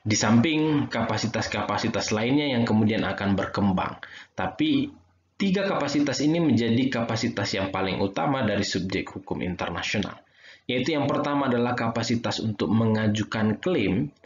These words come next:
terhadap pelanggaran hukum internasional. Klaim yang dimaksud di sini termasuk juga tuntutan dan gugatan kepada pelaku pelanggaran hukum internasional.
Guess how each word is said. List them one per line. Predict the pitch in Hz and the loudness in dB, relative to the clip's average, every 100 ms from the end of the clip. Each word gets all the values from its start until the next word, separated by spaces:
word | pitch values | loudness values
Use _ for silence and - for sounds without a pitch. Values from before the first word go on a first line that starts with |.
| - - | -20 -6
terhadap | 117 104 117 117 143 143 | -4 -2 0 2 0 -2
pelanggaran | 123 107 101 101 101 110 120 120 110 | -2 0 2 2 2 0 0 0 -2
hukum | 98 - 92 | -4 -6 -6
internasional. | 95 87 92 90 90 - 90 - - _ _ _ _ - | -6 -4 -2 -2 -2 -2 -4 -8 -14 _ _ _ _ -4
Klaim | 131 131 131 | 0 2 2
yang | 127 | 2
dimaksud | 123 113 101 110 | 2 2 2 0
di | 101 | 0
sini | 131 185 | 0 0
termasuk | 180 127 110 101 117 | 0 0 0 0 0
juga | 113 143 156 | 2 2 2
tuntutan | 139 131 151 147 143 139 131 | 2 2 2 -2 0 2 4
dan | 127 143 147 | 2 2 2
gugatan | 139 143 156 151 117 113 131 | 2 2 0 -2 -2 -2 -2
kepada | 120 202 196 - | -2 -2 -2 -2
pelaku | 208 - 196 - 185 165 165 | -2 -2 -4 -2 0 0 0
pelanggaran | 104 95 92 95 98 | -2 -2 -2 -2 -2
hukum | 98 - - | -4 -6 -14
internasional. | 87 87 87 - - 85 | -10 -10 -10 -8 -8 -10